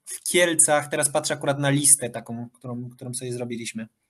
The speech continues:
Oprócz tego ciepłownie, których jest przynajmniej kilkanaście, które, które są,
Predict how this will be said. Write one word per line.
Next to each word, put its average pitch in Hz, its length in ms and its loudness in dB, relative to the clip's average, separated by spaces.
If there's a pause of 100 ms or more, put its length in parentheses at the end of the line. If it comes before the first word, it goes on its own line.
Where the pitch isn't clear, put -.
(2250)
Oprócz 143 300 -4
tego 165 220 2
ciepłownie, 165 840 2 (760)
których 160 280 -2
jest 151 140 -2
przynajmniej 151 640 -4
kilkanaście, 139 720 -4
które, 120 440 -6
które 127 240 -6
są, 127 340 -4